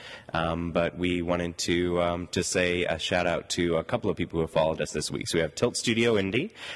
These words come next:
uh, where we hosted our live show. They kindly followed us. Sarah Ashley from, uh, Nerds on Film, uh, who, uh, was very kind to follow us. Masato Jones, uh, Draw the Movie. It's a movie about some comic artists. That seems interesting. And the Stuff Like That podcast. So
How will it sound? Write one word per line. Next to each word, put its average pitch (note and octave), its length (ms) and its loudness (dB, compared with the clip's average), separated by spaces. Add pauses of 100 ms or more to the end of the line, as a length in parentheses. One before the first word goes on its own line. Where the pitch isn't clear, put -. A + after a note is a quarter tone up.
uh, E2+ 120 4
where F2 100 2
we F2 140 2
hosted F#2 480 0
our E2+ 180 4
live E2+ 260 0
show. F#2+ 260 2
They F#2 180 2
kindly F2 300 -2
followed E2 300 2
us. G2 160 -2
Sarah G2 260 2
Ashley G2 460 0
from, G#2+ 400 2 (380)
uh, G2 140 6
Nerds G2+ 360 2
on C#3 140 2
Film, A#2 480 0
uh, F2 320 2
who, F2 320 2
uh, E2 340 2
was E2+ 220 -2
very F2 200 4
kind E2+ 220 0
to D#2+ 60 -4
follow E2 320 2
us. G#2 120 -4
Masato F#2 400 2
Jones, F#2+ 580 0 (420)
uh, - 100 2
Draw A2 440 4
the D3 120 -2
Movie. D3 460 0
It's - 140 -2
a F2+ 40 2
movie G#2+ 300 2
about G2 340 2
some F#2 140 -2
comic E2+ 340 0
artists. E2 300 0
That - 140 -2
seems E2 220 -2
interesting. F2 560 -2
And F#2 280 0
the F#2+ 80 -2
Stuff - 420 -2
Like B2 240 -4
That G#2+ 280 -4
podcast. - 460 -4
So F2+ 240 2